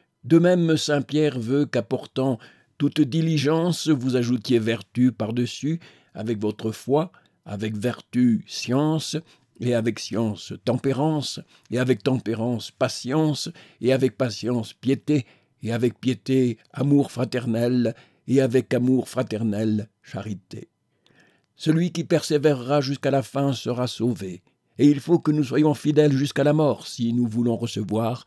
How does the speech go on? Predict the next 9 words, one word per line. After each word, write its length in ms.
la 100
couronne 460
de 100
vie. 320
Et 240
lorsque 500
ce 120
saint 280
apôtre 720